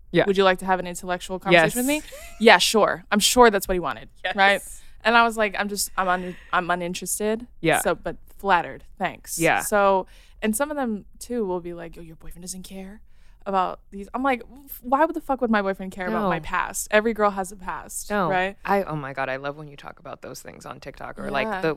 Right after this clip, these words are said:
Speaker 1: my, one of my favorite videos of yours is when you're like, you know, men will be like, "Oh, you know, she dumped me," or, like, "We broke up and, like, she's doing so much better."
Speaker 2: <laughs>
Speaker 1: Like,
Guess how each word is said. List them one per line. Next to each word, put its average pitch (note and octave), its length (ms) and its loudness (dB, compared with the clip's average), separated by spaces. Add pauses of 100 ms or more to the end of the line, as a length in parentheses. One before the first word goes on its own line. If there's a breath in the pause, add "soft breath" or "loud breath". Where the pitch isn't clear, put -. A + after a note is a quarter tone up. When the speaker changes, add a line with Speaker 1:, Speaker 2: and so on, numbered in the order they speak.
Speaker 1:
my, C3+ 220 -8
one C#3+ 180 -6
of F3+ 60 -4
my F3+ 140 -2
favorite C#3 280 -8
videos C3+ 320 -12
of C3+ 120 -20
yours B2+ 260 -16
is C#3+ 160 -20
when C3+ 160 -14
you're C3+ 160 -12
like, - 400 -8 (460 soft breath)
you E3 100 -2
know, B2+ 160 -2
men C#3 460 -6
will C3 100 -10
be C3 200 -12
like, - 540 -8
"Oh, D3 540 -8 (460)
you E3 100 -2
know, A#2+ 300 -6 (760)
she - 240 -4
dumped D3+ 380 -6
me," D3+ 160 -6
or, C#3 80 -2
like, A2+ 200 -8
"We D#3+ 100 0
broke D3 280 -2
up D3 180 0
and, C3+ 120 -12
like, C3+ 100 -10
she's D3+ 200 -10
doing D3 220 -8
so C#3 220 -10
much C3 240 -14
better." B2+ 320 -2
Speaker 2:
<laughs> G2 140 -4
Speaker 1:
Like, A2+ 260 -4